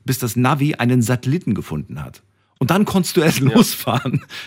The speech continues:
Speaker 1: Heute unvorstellbar. Du machst
Speaker 2: Ja.
Speaker 1: Handy an, gibst Navi ein, drückst Start, geht sofort los. Das war,
Speaker 2: Ja, das
Speaker 1: ey,
Speaker 2: stimmt.
Speaker 1: das war so.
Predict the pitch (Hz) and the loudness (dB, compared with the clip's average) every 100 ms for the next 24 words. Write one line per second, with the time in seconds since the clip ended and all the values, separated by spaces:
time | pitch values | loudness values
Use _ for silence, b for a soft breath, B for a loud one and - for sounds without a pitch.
0 | - 190 202 180 208 156 - 202 196 120 | 2 4 6 4 2 0 2 2 4 2
1 | 123 - 156 156 131 151 147 131 - 123 | 0 0 0 2 2 0 -2 -4 -2 0
2 | 131 135 113 123 113 117 - 110 120 - | 2 2 2 0 -2 -4 0 0 0 -4
3 | 95 90 85 73 71 69 - b b b | -8 -6 -8 -8 -8 -10 -18 b b b
4 | b b b - 95 107 117 113 98 92 | b b b -12 -6 -2 -2 -2 -4 -6
5 | 101 _ - - 110 95 90 95 95 | -10 _ -8 -6 -4 -2 0 0 -2